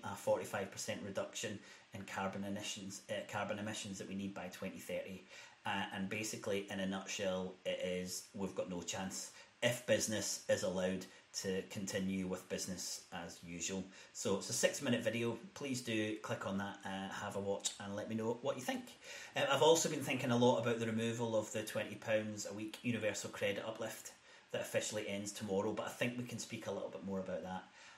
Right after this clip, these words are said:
after the video. And speaking of the video and tonight's guest, uh, do you want to tell us a little bit about who our viewers can look forward to hearing from?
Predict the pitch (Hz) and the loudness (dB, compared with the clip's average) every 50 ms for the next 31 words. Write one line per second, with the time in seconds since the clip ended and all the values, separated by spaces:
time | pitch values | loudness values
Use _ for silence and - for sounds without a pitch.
0 | - - - 98 95 98 - - - - 92 92 90 92 - - - - 98 92 | -20 -10 -6 -4 -4 -4 -6 -6 -4 -4 -2 0 -2 -2 -4 -6 -6 -2 0 2
1 | 90 95 95 95 - - - - - 123 - 165 - 92 92 - - - - - | 2 2 2 0 -2 -4 -8 -4 -4 -4 -2 -2 -2 -2 -2 -4 -6 -8 -4 0
2 | 135 127 131 131 127 - - 165 165 - 143 127 123 120 123 117 120 120 120 120 | 2 2 4 2 2 2 0 0 2 2 2 2 4 4 4 6 6 6 6 4
3 | - - 113 117 127 127 135 131 123 120 120 - - 117 123 120 - - 139 175 | 2 0 4 4 4 6 6 6 6 6 4 4 4 2 2 2 2 2 4 4
4 | 202 - - - - - - - - - - - - - - 123 117 123 143 - | 4 2 0 0 -2 -2 -6 -10 -12 -14 -14 -14 -10 -4 -2 0 0 0 0 -2
5 | - - - 151 151 139 127 139 143 165 156 143 143 156 - - 151 147 151 147 | 0 0 0 2 2 2 2 2 4 4 4 4 4 2 4 6 6 6 6 6
6 | - 156 147 143 143 143 - 135 135 131 131 127 123 127 139 139 135 131 131 - | 2 2 4 4 4 4 6 6 8 8 6 6 2 0 0 0 0 -2 0 2
7 | 131 123 127 123 - - 135 135 135 135 131 135 160 170 165 - 226 262 269 | 2 2 2 2 2 2 2 2 0 -4 -4 -4 -4 -4 -2 0 -2 -2 -2